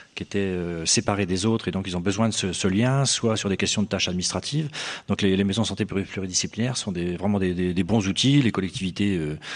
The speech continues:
financent en général les, les, les, les investissements.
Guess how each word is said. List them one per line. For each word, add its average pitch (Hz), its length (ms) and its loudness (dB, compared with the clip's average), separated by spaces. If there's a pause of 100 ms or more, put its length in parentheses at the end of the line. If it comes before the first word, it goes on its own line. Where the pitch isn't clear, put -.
(100)
financent - 360 0
en 92 40 0
général 90 340 0
les, 85 200 -2
les, 87 400 -4
les, 92 220 0
les 95 240 0
investissements. 131 580 2